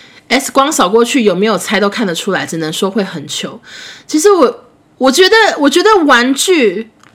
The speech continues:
玩具人人都有，我是不会觉得说就是被 X 光照到很糗，但是被拿出来我就会觉得很糗。就拿出来很糗，但是被 X 光照到，我是觉得一定，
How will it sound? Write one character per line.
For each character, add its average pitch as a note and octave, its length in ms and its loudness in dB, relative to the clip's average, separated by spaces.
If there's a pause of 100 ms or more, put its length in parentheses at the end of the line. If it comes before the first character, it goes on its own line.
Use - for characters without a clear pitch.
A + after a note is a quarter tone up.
(120)
玩 B3 400 2
具 D4 520 -2 (440)
人 A#3 280 0
人 A#3+ 280 2
都 A#3+ 200 4
有， A3 320 -2 (140)
我 G3 80 0
是 C#4+ 140 2 (420)
不 A#3 160 0
会 D#4+ 200 0
觉 G#3 200 2
得 G3+ 160 0
说 A3 380 0
就 A3+ 120 -4
是 G#3+ 460 -2 (280)
被 A#3 360 0 (160)
X G#3+ 240 -2
光 G#3+ 300 0
照 G#3 320 -2
到 E3 320 -4
很 D3+ 260 -8
糗， - 540 -6
但 C#4+ 180 0
是 D4 160 0
被 C4 180 2
拿 F#3 220 2
出 A3 260 -2
来 F#3 140 0
我 D3+ 80 -4
就 F#3+ 140 -4
会 G3 80 0
觉 F#3+ 100 -4
得 C#3+ 120 -6
很 D3+ 240 -12
糗。 F#3+ 420 -12 (480)
就 E4+ 120 -2
拿 B3+ 200 4
出 D4+ 200 -2
来 A#3 140 2
很 G3 220 -4
糗， G3+ 160 -2
但 A3+ 100 0
是 D4+ 80 -2
被 D4+ 140 -2 (140)
X - 100 -10
光 G#3 180 -4
照 G#3 140 -4
到， F#3 160 -2
我 D#3+ 100 -4
是 D4+ 140 -2
觉 B3+ 140 2
得 F3 180 -2
一 G#3 100 -4
定， C#4+ 240 -2